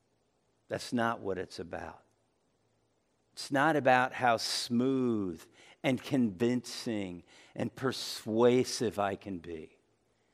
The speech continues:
It's not about telling great stories and, and, and being able to,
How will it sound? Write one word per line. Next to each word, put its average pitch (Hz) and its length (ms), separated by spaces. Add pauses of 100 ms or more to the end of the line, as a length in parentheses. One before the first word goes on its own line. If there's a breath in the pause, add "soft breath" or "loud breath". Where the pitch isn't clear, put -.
(960)
It's 117 200
not 175 220
about 147 380
telling 147 420
great 135 380
stories 113 1000
and, 98 240 (380 soft breath)
and, 110 280
and 110 320
being 143 380
able 139 360
to, 120 300